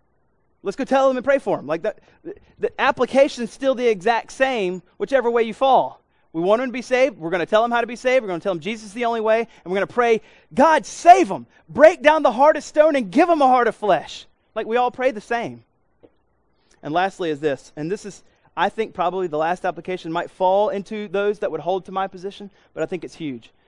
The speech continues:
Um, the last application is <laughs> worship.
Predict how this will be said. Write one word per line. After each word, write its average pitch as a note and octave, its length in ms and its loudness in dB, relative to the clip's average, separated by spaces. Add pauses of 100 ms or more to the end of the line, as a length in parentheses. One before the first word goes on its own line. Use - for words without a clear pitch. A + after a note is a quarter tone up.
(160)
Um, C3+ 380 -6 (340)
the D3 80 -8
last F3 260 -2
application D3+ 600 -6 (400)
is C3+ 380 -4 (400)
<laughs> - 420 -20
worship. F3 600 -2